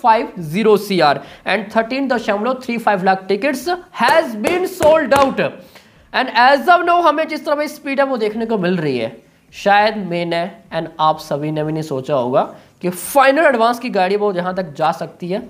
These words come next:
जो मेरे भाई पुष्पा टू कमाल है वो करने वाली है। बवाल रैम्पेज मोड हमें नजर है वो आ रहा है।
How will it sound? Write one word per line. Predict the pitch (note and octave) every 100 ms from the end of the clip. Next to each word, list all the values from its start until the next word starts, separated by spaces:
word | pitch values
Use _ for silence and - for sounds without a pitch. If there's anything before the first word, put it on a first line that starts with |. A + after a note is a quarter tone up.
| -
जो | F#3
मेरे | E3
भाई | D#3 D#3+
पुष्पा | D3+ D3 D#3+
टू | D#3
कमाल | D#3 C#3+ C3 D3
है | D#3
वो |
करने | E3 B2 A#2
वाली | A2 G#2+ A2+ A#2+
है। | A#2+ - _ _ _ _ _ _ - -
बवाल | D#3 G3 G#3+ B3+ C#4+ F#4+ -
रैम्पेज | D#3+ F#3+ C4+ C#4 E4+ F4
मोड | D4+ C#4
हमें | C4 B3+
नजर | A3+ A3 B3
है |
वो | A#3 A3
आ | C#3
रहा | C3 C3+
है। | C#3 -